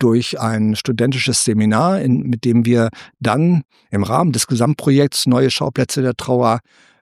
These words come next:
Nutzerinnen dieser Trauerhaltestelle beobachtet und befragt haben mit unseren klassischen Methoden,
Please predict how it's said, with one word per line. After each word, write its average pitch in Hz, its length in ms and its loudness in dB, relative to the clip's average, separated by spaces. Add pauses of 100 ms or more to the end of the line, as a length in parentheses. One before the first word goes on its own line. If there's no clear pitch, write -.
(100)
Nutzerinnen 120 580 4
dieser 107 240 0
Trauerhaltestelle 110 1040 0
beobachtet 123 580 0
und 113 100 -4
befragt - 500 -4
haben 95 160 0
mit 107 140 -4
unseren 110 480 2 (380)
klassischen - 480 -2
Methoden, 123 560 2